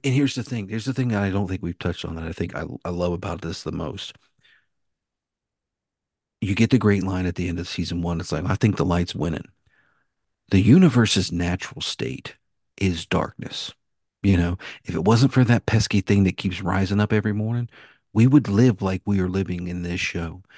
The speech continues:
in total darkness. Maybe there'd be a moon, maybe there wouldn't, but we, that's, that's our natural state. So you put people in that natural state, having been used to, like, sunlight and, like, this certain, like,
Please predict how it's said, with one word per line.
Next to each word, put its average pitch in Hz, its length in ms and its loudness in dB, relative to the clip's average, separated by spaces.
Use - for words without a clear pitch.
in 110 320 4
total 90 400 -2
darkness. - 640 -10
Maybe 104 300 6
there'd 117 160 6
be 113 120 6
a 107 60 4
moon, 101 240 6
maybe 95 200 4
there 90 160 0
wouldn't, 87 240 -6
but 95 160 0
we, 107 120 0
that's, - 360 -6
that's 135 340 -2
our 127 120 2
natural 101 500 -2
state. - 480 -8
So - 160 0
you 110 180 4
put - 320 0
people 113 340 -2
in 92 80 -2
that 95 140 -4
natural 92 400 -8
state, 87 440 -6
having 123 320 4
been 104 200 4
used 120 320 0
to, 123 60 -4
like, 95 220 -8
sunlight 90 680 -4
and, 98 100 -4
like, 87 200 -6
this - 180 -4
certain, 98 320 -6
like, 92 180 -10